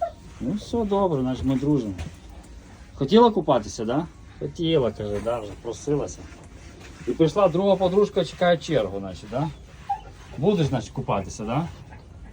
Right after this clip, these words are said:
А то я за вами тут бігаю, бігаю, бігаю, бігаю, попробуйте всіх зловити. Попалася Герда нам, вже двох покупали. Ще оце от докупуємо. Ну така справа, от, бачите.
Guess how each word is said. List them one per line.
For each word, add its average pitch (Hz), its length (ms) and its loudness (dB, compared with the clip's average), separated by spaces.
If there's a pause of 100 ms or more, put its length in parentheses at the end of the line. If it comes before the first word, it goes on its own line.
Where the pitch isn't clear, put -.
(320)
А - 40 -8
то 185 120 2
я 214 140 6
за 202 120 4
вами 214 260 4
тут 196 260 0
бігаю, 180 500 4 (400)
бігаю, 151 440 4
бігаю, 165 420 8
бігаю, 151 320 8
попробуйте 160 480 2
всіх 127 240 0
зловити. 113 360 0 (3250)
Попалася 135 520 4
Герда 135 460 2
нам, 180 300 0
вже 151 140 6
двох 156 360 8
покупали. 175 640 4 (800)
Ще 139 80 -2
оце 147 320 2
от 127 280 0
докупуємо. 104 520 -4 (1600)
Ну 135 120 4
така 190 340 4
справа, 240 460 4
от, 208 360 2
бачите. 160 500 -2